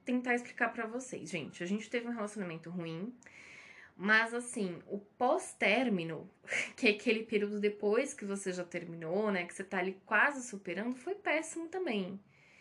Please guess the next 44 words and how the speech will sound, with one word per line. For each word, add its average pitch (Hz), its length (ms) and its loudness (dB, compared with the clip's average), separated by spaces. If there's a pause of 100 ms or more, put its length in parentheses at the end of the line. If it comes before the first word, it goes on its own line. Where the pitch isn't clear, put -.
(520)
sabe? 180 800 2
Então, 196 420 -4
assim, 175 720 -4
era 185 180 2
uma 208 200 0
pessoa 214 340 -6
que 208 80 -12
falava 202 380 0
coisas 202 400 -2
do 202 120 0
tipo 196 300 -8
pra 196 180 -2
mim, 175 200 -6
"Você 196 320 -6
é 185 80 4
o 180 80 0
problema, 196 880 0 (680)
eu 185 60 -2
não 190 160 2
quero 202 240 4
mais 190 220 4
ter 202 100 -8
um 196 40 -2
relacionamento 185 1160 -2
aonde, 180 1300 0 (480)
é, 165 800 4
eu 196 140 0
tenha 202 260 2
muitos 190 300 0
conflitos." 240 920 -4
E 254 40 -2
eu 233 100 -2
peguei 233 260 -4
e 220 40 -10
falei, 226 240 -6
"Cara, 214 280 0
eu 180 120 0
entendo, 202 420 -4
acho 185 160 -6
que - 100 -8
você 196 320 -4
tem 202 260 -2
direito, 208 600 -4
né, 170 340 -4